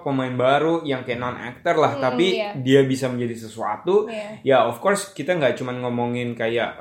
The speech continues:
Speaker 1: filmnya, of course, kita
Speaker 2: Hmm.
Speaker 1: gimana caranya dia di film, tapi di luar itu juga kita melihat dampaknya, of,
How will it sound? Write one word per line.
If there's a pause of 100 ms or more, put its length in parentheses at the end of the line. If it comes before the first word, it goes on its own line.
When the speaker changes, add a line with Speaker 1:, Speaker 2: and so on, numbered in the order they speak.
(100)
Speaker 1:
filmnya,
of
course,
kita
Speaker 2:
Hmm.
Speaker 1:
gimana
caranya
dia
di
film,
tapi
di
luar
itu
juga
kita
melihat
dampaknya,
of,